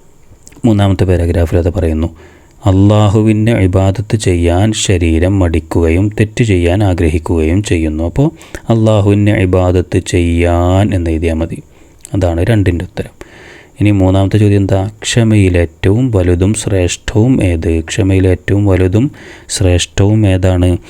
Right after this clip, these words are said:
അത് നമ്മളിപ്പോൾ ഈ പറഞ്ഞതിൻ്റെ തൊട്ട് താഴെ പറയുന്നു. എന്താണ്? അതിനാൽ കൽപ്പിച്ചത് ചെയ്യാനും നിരോധിച്ചത് ചെയ്യാതിരിക്കാനും ക്ഷമ വേണം.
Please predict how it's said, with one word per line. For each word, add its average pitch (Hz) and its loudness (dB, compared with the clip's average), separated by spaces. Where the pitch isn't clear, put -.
അത് 107 2
നമ്മളിപ്പോൾ 110 0
ഈ 104 0
പറഞ്ഞതിൻ്റെ 101 0
തൊട്ട് 104 -4
താഴെ 95 2
പറയുന്നു. 85 -2
എന്താണ്? 90 2
അതിനാൽ 90 0
കൽപ്പിച്ചത് 92 -2
ചെയ്യാനും 87 0
നിരോധിച്ചത് 90 0
ചെയ്യാതിരിക്കാനും 98 0
ക്ഷമ 90 -2
വേണം. 80 -2